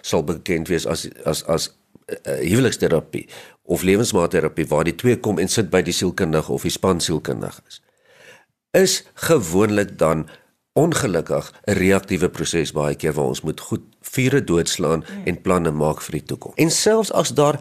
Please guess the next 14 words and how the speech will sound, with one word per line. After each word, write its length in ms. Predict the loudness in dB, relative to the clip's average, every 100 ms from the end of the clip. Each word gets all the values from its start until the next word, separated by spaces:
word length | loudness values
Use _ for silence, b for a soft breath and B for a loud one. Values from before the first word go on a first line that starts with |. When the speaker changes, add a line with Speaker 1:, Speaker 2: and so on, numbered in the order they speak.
| B
Speaker 1:
nie 260 | -6 0 0
probleme 600 | 2 2 2 2 2 0
is, 140 | -2 0
die 100 | 2
mense 260 | 2 0
gebruik 340 | -4 -2 -2 0
terme 280 | -2 -2 -4
soos 220 | -4 -4
huweliksverryking 1040 | -2 -2 -2 -2 0 2 2 2 -2 -2
of, 200 | -4 -4 B B B
of, 240 | -2 -2 B B B B
eh, 180 | -10 -8 0
eh, 100 | 2
eh, 340 | 2 0 -2